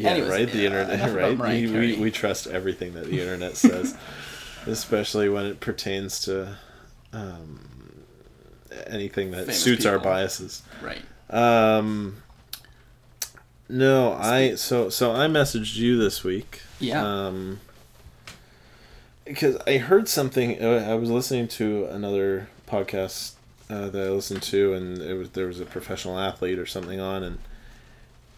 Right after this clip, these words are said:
Speaker 1: and, and it kinda struck a chord where I was like, "Oh, cooks are, cooks are, uh, in many ways very similar to,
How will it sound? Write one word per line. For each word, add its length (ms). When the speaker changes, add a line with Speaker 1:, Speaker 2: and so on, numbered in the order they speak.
Speaker 1:
and, 400
and 160
it 100
kinda 300
struck 320
a 80
chord 360
where 220
I 40
was 180
like, 240
"Oh, 180
cooks 440
are, 260
cooks 300
are, 160
uh, 40
in 160
many 220
ways 300
very 240
similar 560
to, 680